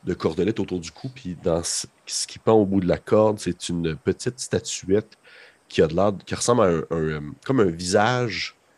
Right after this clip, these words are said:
à moitié enseveli sous le sable, avec une main qui lève un peu comme un visage, avec une main comme ça. Il a de l'air de vraiment comme le tenir un peu comme si c'était un,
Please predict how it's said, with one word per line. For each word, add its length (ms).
à 100
moitié 320
enseveli 500
sous 260
le 80
sable, 640
avec 280
une 160
main 260
qui 240
lève 300
un 100
peu 140
comme 160
un 60
visage, 360
avec 160
une 120
main 140
comme 160
ça. 180
Il 140
a 40
de 60
l'air 100
de 80
vraiment 260
comme 360
le 240
tenir 400
un 80
peu 140
comme 200
si 120
c'était 160
un, 220